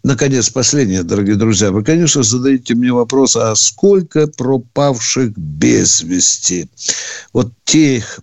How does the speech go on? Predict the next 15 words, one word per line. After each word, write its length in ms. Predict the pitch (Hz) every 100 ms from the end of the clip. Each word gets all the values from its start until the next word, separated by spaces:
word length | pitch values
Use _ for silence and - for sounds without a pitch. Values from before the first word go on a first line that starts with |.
| -
пропавших 580 | 110 110 127 104 95 90
без 260 | 147 165 135
вести, 260 | 127 -
которые 400 | - 92 113 107
в 80 | 90
свое 240 | 98 113 139
время 400 | 160 156 147 113 _ - - -
генерал 520 | 101 113 127 127 -
Руслан 680 | - 113 107 113 117 107 107 -
Аушев, 680 | 123 139 147 - 147 131 - - - - - -
который 360 | 101 127 117 101
за 140 | 113
меня 320 | 117 117 120 113 -
комитетом 720 | 113 104 95 139 135 131 98
занимался, 800 | 104 101 123 123 131 123 - 110